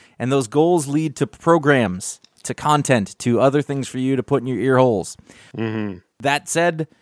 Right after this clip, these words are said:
Speaker 1: we are gonna, we're gonna change the goals around a little bit.
Speaker 2: Yeah, we, I know we've been mentioning it, but we're actually, we actually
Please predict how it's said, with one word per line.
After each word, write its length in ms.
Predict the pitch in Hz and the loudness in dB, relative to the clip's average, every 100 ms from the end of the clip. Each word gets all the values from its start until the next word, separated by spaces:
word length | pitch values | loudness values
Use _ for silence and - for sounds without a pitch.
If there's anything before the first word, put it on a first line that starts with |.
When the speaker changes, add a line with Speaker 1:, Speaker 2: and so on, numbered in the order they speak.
| - | -8
Speaker 1:
we 160 | 120 135 | -2 0
are 120 | 131 | 0
gonna, 460 | 127 131 127 110 - _ - | 0 0 0 -2 -6 _ -2
we're 160 | 127 | 0
gonna 160 | 127 127 | 0 -2
change 360 | - 123 120 | -2 0 0
the 100 | 104 | -2
goals 260 | 101 104 98 | 0 2 2
around 300 | 98 98 95 | 0 -2 -4
a 40 | 95 | -6
little 220 | 87 85 | -10 -10
bit. 200 | - - _ _ _ _ - | -12 -14 _ _ _ _ -4
Speaker 2:
Yeah, 180 | 107 101 | 0 0
we, 120 | 101 | 2
I 40 | |
know 80 | 123 | 0
we've 120 | 160 | 0
been 120 | 135 | 0
mentioning 340 | 123 117 113 98 | 0 -2 -2 -6
it, 80 | 85 | -4
but 60 | |
we're 100 | 95 | 0
actually, 300 | 101 - 101 | 0 -2 -10
we 140 | 95 104 | -2 -2
actually 300 | 104 101 | -2 -6